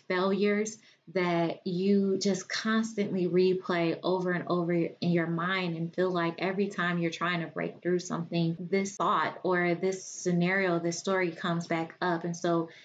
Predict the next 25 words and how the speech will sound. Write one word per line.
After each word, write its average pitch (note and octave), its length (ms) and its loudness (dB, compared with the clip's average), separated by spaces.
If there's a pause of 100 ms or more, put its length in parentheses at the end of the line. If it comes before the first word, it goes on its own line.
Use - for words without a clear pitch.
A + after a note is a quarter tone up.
(100)
there's F#3+ 100 -4
an - 140 0
opportunity G#3 800 2
to F3 180 -6
reframe E3+ 880 -2 (160)
those F#3 360 0
stories F#3+ 800 2 (120)
to F#3 400 2
work F#3 480 0
for - 180 -4
you, E3 380 0 (100)
to, F3 260 2 (260)
to G#3+ 180 0
encourage G#3+ 760 -2
you, E3+ 380 2
and F3+ 240 -2
to F#3+ 120 0
know G#3+ 340 0
that F3 420 -2 (720)
it G#3 180 2
was G3+ 200 2
meant F#3 460 0
to F#3 80 -2
grow F3 380 0
you. A3 440 -2